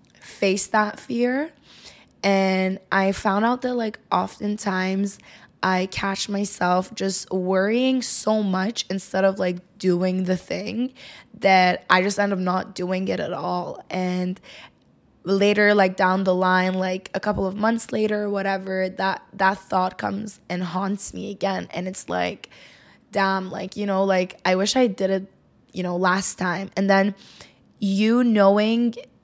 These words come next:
that you didn't do it last time or the time before that or the time before that just really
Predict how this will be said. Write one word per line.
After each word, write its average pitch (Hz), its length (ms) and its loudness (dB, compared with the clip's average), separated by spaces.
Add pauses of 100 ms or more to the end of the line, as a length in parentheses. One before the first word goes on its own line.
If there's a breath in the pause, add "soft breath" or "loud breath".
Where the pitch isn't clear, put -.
(760)
that 196 200 0
you 196 180 2
didn't 202 400 2
do 196 240 0
it 202 280 4 (560)
last 190 360 6
time 185 320 0
or 185 80 2
the 180 100 -6
time 190 260 -4
before 185 460 -2
that 185 320 -2
or 180 80 0
the 185 100 -4
time 185 240 -4
before 214 460 0
that 180 340 -2 (400 loud breath)
just 202 480 2 (120)
really 220 1040 2